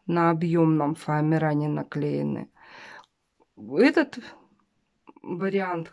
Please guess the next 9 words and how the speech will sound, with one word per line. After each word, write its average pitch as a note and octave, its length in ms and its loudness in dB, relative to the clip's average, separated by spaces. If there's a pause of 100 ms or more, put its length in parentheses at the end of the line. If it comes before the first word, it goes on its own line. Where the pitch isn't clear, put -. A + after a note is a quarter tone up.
(160)
как - 260 -12
сказать, E3 420 -6
этот F#3+ 400 -4
первый D#3 380 -4
самый C#3+ 360 -4
слой D#3 520 -4
основу D#4+ 600 -4 (120)
можно G#3 680 -2
пропустить. - 1000 -14